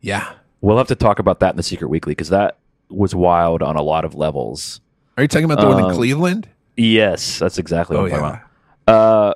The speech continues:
Speaker 2: Uh, who else was on that Horde tour? I saw that Horde. I saw the Horde tour in, like, ninety-five, ninety-six.
Speaker 1: Big Head Todd was on there. God damn it. I don't know who, I don't know who the
Speaker 2: It's interesting to
Speaker 1: headliner
Speaker 2: think
Speaker 1: was.
Speaker 2: about, because now that I think about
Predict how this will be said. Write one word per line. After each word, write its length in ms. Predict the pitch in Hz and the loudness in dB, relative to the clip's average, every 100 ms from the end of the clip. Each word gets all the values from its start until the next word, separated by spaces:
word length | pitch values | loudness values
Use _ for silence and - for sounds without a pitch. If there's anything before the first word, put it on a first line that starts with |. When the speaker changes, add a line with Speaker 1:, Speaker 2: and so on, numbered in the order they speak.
| - | 0
Speaker 2:
Uh, 40 | |
who 140 | 156 | 2
else 160 | 180 - | 2 0
was 100 | 147 | -2
on 100 | 147 | 0
that 120 | 123 | 0
Horde 220 | 98 127 - | 0 -2 0
tour? 200 | 85 82 | 0 0
I 80 | |
saw 180 | 156 269 | 0 0
that 100 | 214 | -2
Horde. 240 | 98 95 90 | 0 0 0
I 60 | 120 | -2
saw 140 | - | -2
the 120 | 202 135 | -2 0
Horde 260 | 127 117 | 0 -2
tour 160 | - 107 | -2 -2
in, 60 | |
like, 160 | 95 76 | -2 -4
ninety-five, 460 | 90 87 - 85 80 | -4 -4 -2 -2 -2
ninety-six. 680 | 80 69 - 80 - - | -6 -8 -8 -8 -10 -10
Speaker 1:
Big 220 | - 143 165 | 0 2 2
Head 180 | 160 | 0
Todd 300 | 135 143 139 | 2 4 4
was 180 | 147 143 | 4 0
on 200 | 147 139 | 0 0
there. 360 | 139 139 143 147 - - - - | 0 0 -2 -6 -18 -20 -20 -16
God 300 | - 139 156 - | -12 -10 -10 -8
damn 180 | 135 | -8
it. 80 | 127 | -8
I 60 | - | -6
don't 140 | 151 165 | -4 -2
know 140 | 127 | -2
who, 340 | 107 127 127 - | 0 -2 -2 -6
I 100 | - | -10
don't 160 | 147 156 | -6 -4
know 240 | 117 107 _ _ _ _ _ _ _ _ _ | -4 -6 _ _ _ _ _ _ _ _ _
who 160 | 120 | -10
the 100 | 110 - | -6 0
Speaker 2:
It's 120 | 131 | 2
interesting 320 | 196 233 233 | 2 0 2
to 80 | 196 | 0
Speaker 1:
headliner 100 | 92 | 0
Speaker 2:
think 140 | 131 - | 0 0
Speaker 1:
was. 80 | - | 2
Speaker 2:
about, 180 | 92 | 0
because 340 | - - 107 98 | 0 0 0 0
now 140 | 107 123 | 0 2
that 100 | 139 | 2
I 100 | 107 | 0
think 280 | - 104 | -2 -2
about 440 | 101 92 87 82 | 0 0 0 -2